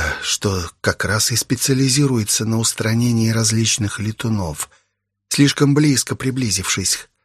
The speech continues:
к хозяину карты или объектам, которые охраняет. Скорее всего, у него расширенная зона поиска, иначе бы он твоего кондора не достал". Высказавшись, Нак снова надолго замолчал, продолжая изучать карту.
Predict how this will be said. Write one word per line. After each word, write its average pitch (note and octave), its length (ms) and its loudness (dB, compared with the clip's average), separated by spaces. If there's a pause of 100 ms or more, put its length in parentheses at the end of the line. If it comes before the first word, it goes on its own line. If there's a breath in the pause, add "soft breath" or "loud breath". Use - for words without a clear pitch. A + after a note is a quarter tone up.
к - 60 -8
хозяину G#2 560 0
карты A#2+ 540 -2
или A#2+ 320 4
объектам, B2+ 760 2 (320)
которые G#2 560 0
охраняет. F2 960 -4 (840)
Скорее E3 320 2
всего, E3 380 2
у D#3+ 60 4
него D3+ 300 4
расширенная C#3+ 680 2
зона C3 320 2
поиска, A#2+ 760 -2 (640)
иначе D3 420 2
бы C3+ 140 0
он C#3+ 220 2
твоего B2+ 420 -2 (140)
кондора B2+ 500 0
не G2+ 160 0
достал". F#2+ 720 -2 (1120)
Высказавшись, A#2+ 960 0
Нак D#2+ 360 -2
снова G2 400 -2
надолго F#2 600 -2
замолчал, F#2+ 760 -2
продолжая F2 640 -2
изучать D#2 560 -2
карту. - 540 -8